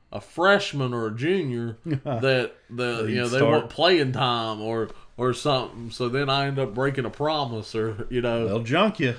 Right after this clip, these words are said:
Speaker 2: They'll junk you. You gotta, you gotta be careful on them promises.
Speaker 1: And then I remember, you know, running, going for the Heisman. You know, I'd want this guy to want, we're in the Heisman, and I'm throwing to this guy too much.
Speaker 2: Yeah.
Speaker 1: And then the receiver ends up winning it.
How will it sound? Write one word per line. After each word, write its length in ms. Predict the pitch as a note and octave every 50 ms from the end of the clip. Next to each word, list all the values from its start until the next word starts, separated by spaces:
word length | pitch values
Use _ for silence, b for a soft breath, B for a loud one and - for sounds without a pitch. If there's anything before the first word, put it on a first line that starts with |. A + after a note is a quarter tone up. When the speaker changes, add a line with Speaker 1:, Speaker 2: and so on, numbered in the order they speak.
| - -
Speaker 2:
They'll 100 | A2 A2
junk 320 | G#2 A2 B2+ C3+ C#3 C3+ C#3+
you. 140 | C#3+ D3
You 120 | D3 C3 A#2+
gotta, 300 | C3 C3+ C3+ C3+ B2 -
you 80 | A#2 B2
gotta 140 | C3 C3 C3+
be 80 | D3 C#3+
careful 440 | - - A3 A#3+ A3 - - D3
on 100 | C#3 C3
them 140 | C3 C3 B2+
promises. 460 | - F3+ F3 G3+ G3 D3+ B2+ A#2 - B2+ B2+
Speaker 1:
And 60 | B2+
then 80 | C3 C3+
I 80 | C#3
remember, 380 | C#3+ D3 C#3+ D#3 D#3 D3 D#3 D3
you 100 | C#3 C#3+
know, 100 | C#3+ C#3
running, 680 | C3+ C3 C#3+ D#3 D#3 D3+ C#3+ C3 A2 B2 C3 B2+ A#2 - -
going 220 | B2 C3+ C#3+ D3 C#3
for 120 | C#3 D3
the 80 | B2+ A#2+
Heisman. 680 | - D3+ E3 F#3 G3 E3+ D3 C3+ B2 B2 A#2+ A#2+ B2+ B2+ b b b b b b b
You 100 | - A#2
know, 100 | A#2+ B2+
I'd 60 | C3
want 220 | B2+ C3+ C#3 - A#2+
this 200 | C#3+ E3+ F3 -
guy 180 | - D#3 D3
to 60 | C#3 C3
want, 280 | C3+ C#3+ C#3+ C3+ -
we're 140 | B2 C3 D3+
in 80 | C#3 B2+
the 80 | A#2
Heisman, 760 | A2 E3 G3 G#3 G3 F#3+ E3 D#3 C#3+ C#3 C#3 C#3+ D3 D3 -
and 160 | A2+ A#2 A#2+ B2+
I'm 160 | B2 A#2+ A#2
throwing 420 | - D3+ D3 C#3+ D3 D3 C#3 C3 B2+
to 100 | C3 A#2+
this 260 | A2 D3+ G3+ G3+ -
guy 260 | D3 C3+ B2+ B2 A#2
too 200 | - - C#3 C3+
much. 520 | C3 D#3 G3 G#3+ E3+ E3 - D3 - - -
Speaker 2:
Yeah. 340 | A2 G#2+ G#2+ A2 A2+ A#2 A2+ C3+
Speaker 1:
And 100 | D3 D3
then 160 | D3 C#3+ C#3
the 140 | C#3 C#3 B2+
receiver 560 | A#2+ B2+ - - F#3 G#3+ A#3 F#3+ E3 D#3+ D3+
ends 140 | D3 C#3+ C#3+
up 120 | C3+ B2
winning 380 | A#2 B2+ C#3 C#3+ C#3+ D3 D#3+ F3
it. 140 | F3 -